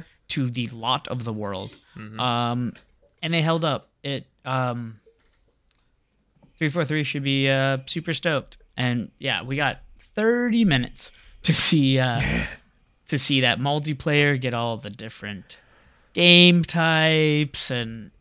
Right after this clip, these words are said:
Speaker 2: and
Speaker 1: You're
Speaker 2: they say, "Hey, just joking, all the, all the different armor colors are free now, and everyone <laughs> has them right
Speaker 1: Yeah,
Speaker 2: off the
Speaker 1: sure.
Speaker 2: rip."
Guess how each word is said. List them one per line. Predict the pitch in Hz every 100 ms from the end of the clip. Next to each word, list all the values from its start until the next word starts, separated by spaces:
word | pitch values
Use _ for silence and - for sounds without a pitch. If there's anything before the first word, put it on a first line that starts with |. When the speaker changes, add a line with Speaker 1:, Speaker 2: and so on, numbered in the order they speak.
| -
Speaker 2:
and | 120 120
Speaker 1:
You're | 107 -
Speaker 2:
they | 127
say, | 120 - 127 120 117 117
"Hey, | 156 185 185 165
just | 160 -
joking, | 180 170 - 151 143
all | 139 131
the, | 117 113 _ _ _ _ _ _
all | 120 123
the | 120 113 113
different | 135 123 113 110 -
armor | 143 156 156
colors | 151 151 156 156 151
are | 147 143
free | - 156 151 147
now, | 143 143 143 139 143
and | 127
everyone | 113 135 156 - - 208
<laughs> | -
has | 185 175 156
them | 175
right | 190 185
Speaker 1:
Yeah, | 156
Speaker 2:
off | -
the | 151
Speaker 1:
sure. | 143 147 147 127
Speaker 2:
rip." | 95